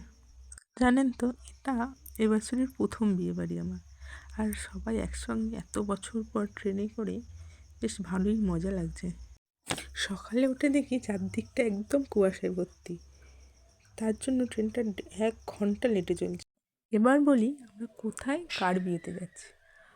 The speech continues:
বিয়েটা হচ্ছে আমার ননদের ছেলের বিয়ে। আমরা যাচ্ছি শিলিগুড়ি, শিলিগুড়ির মেয়ের বাড়ি। আমরা ছেলের পক্ষ হয়ে ওখানে বিয়ে দিতে যাচ্ছি।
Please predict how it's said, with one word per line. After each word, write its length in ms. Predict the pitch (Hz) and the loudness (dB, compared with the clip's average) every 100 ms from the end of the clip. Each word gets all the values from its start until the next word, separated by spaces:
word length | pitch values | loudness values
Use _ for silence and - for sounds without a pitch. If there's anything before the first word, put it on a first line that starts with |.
| - _ _ 190 | -20 _ _ -4
বিয়েটা 380 | 196 202 226 302 | 2 2 4 2
হচ্ছে 340 | 320 - - 320 | 2 -2 -6 -4
আমার 260 | 214 220 226 | -2 2 2
ননদের 440 | 190 180 180 214 | 2 0 0 -4
ছেলের 320 | - 180 175 | -4 -4 -4
বিয়ে। 300 | 170 - 180 - _ _ - | -6 -8 -14 -14 _ _ -10
আমরা 280 | 190 196 214 | -4 -2 -2
যাচ্ছি 260 | 226 254 | -2 -2
শিলিগুড়ি, 560 | 247 185 165 170 175 170 - | 0 2 2 0 -4 -8 -14
শিলিগুড়ির 680 | - 180 185 190 208 226 | -6 -2 0 0 2 4
মেয়ের 300 | 220 175 165 156 | 4 2 0 -4
বাড়ি। 200 | 165 160 - _ - - _ | -8 -10 -18 _ -20 -20 _
আমরা 300 | 180 180 220 330 - - | -4 0 0 -2 -6 -8
ছেলের 360 | - 180 175 175 | -2 0 -2 -2
পক্ষ 480 | 196 185 _ - - | -2 -2 _ -6 0
হয়ে 460 | 277 311 - 233 359 | 2 0 -6 -2 -2
ওখানে 300 | 381 - 185 | -4 -6 -4
বিয়ে 200 | 190 165 | -2 -2
দিতে 240 | 170 156 165 | -4 -6 -8
যাচ্ছি। 340 | 165 - - | -8 -10 -14